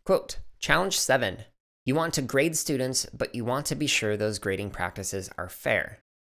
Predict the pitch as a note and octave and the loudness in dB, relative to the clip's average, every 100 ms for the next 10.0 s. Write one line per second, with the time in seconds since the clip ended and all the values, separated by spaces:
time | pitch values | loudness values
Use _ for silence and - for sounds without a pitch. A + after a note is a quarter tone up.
0 | _ A#2 A#2 B2+ A2+ - A#2+ C3+ - - | _ -2 0 0 0 -2 -2 -2 -4 -6
1 | - - - _ C3 D#3 F3+ G#3+ G3 D#3+ | -8 -10 -12 _ 2 4 4 2 2 2
2 | C3+ D3+ B2 B2 B2 A2+ - G2+ G#2+ G2+ | 2 0 0 2 0 -2 -2 -2 -2 -2
3 | F2+ G2 G#2 A2 G#2+ - G2+ - D#3+ A#2 | -2 -2 -4 -6 -6 -8 -8 -4 0 2
4 | G2+ G2+ - - _ A2+ G#2 A2+ C#3+ C3 | 2 -2 -14 -20 _ -6 -2 -2 -2 -2
5 | G#2+ G2 G2+ G#2 G2 F2+ G#2+ A2 D#2+ C2 | -2 -2 0 0 -2 -2 -2 -2 -4 -8
6 | - - _ _ _ - A#2 D#3+ D#3+ A2+ | -10 -12 _ _ _ -4 2 4 4 4
7 | G#2+ - _ _ - G#2+ B2+ - D#3 D3+ | 2 -6 _ _ -2 2 2 2 2 0
8 | - C3 C#3 - A#2 A#2 C3 - - - | 2 2 0 0 0 0 -2 -4 -6 4
9 | B2+ C3+ C3 C#3+ C#3 A2 G#2+ G#2 A2 A#2 | 4 4 2 2 4 2 0 -2 -2 -8